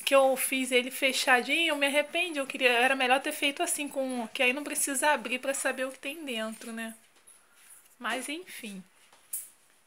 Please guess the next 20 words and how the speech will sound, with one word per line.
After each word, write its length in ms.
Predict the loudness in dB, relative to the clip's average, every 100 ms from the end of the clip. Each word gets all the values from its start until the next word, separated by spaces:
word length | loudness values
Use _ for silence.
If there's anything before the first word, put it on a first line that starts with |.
| _ _ _ _ -20 -20 _ -20 -18 -16 -14
Eu 100 | -10
já 140 | -8
tinha 320 | -6 -4 -6
feito, 580 | -6 -6 0 0 -2 -6
aí 260 | -6 -6 -10
deixei, 600 | -10 -8 -8 -6 -6 -6
resolvi 460 | -8 -6 -8 -8
deixar 460 | -10 -10 -8 -6 -6
assim 260 | -6 -10 -12
mesmo. 480 | -10 -8 -10 -12 -20 -20 _ _ _ _ _ _ _ _ _ _ _ _ _ -10
Bom, 340 | -8 -8 -12 -20 _ -20 -20 -20
ficou 320 | -20 -10 -6
assim. 680 | -6 -2 -4 -4 -12 -14 -16 _ _ _ _ _ _ -12 -12 -14 _ _ _ _ -20 _ _ -8
Deixa 320 | -4 -2 -4
o 20 |
seu 300 | -4 2 2 4
like 380 | 4 2 0
se 140 | -4 -2
você 260 | 0 2
gostou. 680 | 4 4 0 -2 0 0